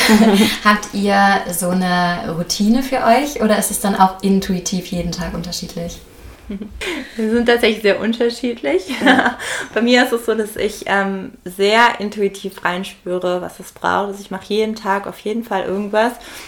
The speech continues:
Speaker 2: Manchmal mache ich mehr so Stretching, manchmal mache ich einfach Schütteln, manchmal mache ich intuitive, so nonlinear, ähm, Bewegungen.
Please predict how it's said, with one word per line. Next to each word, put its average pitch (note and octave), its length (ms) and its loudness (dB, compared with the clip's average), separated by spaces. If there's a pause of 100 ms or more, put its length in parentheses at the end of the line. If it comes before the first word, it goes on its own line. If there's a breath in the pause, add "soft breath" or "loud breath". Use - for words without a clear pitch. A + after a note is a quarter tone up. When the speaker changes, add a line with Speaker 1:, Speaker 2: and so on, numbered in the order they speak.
(140 loud breath)
Speaker 2:
Manchmal G3 340 -2
mache G3 220 0
ich - 160 -10
mehr F#3 180 -2
so F3+ 100 -6
Stretching, G3+ 760 -2
manchmal F#3 320 -8
mache F#3 240 -6
ich - 160 -8
einfach F#3 320 -8 (240)
Schütteln, A#3+ 640 -2
manchmal F#3+ 420 -6
mache F#3+ 220 -8
ich G3 160 -12
intuitive, G#3 680 -2
so G3 120 -6
nonlinear, G3 920 -2
ähm, F#3+ 80 -6
Bewegungen. G3 720 0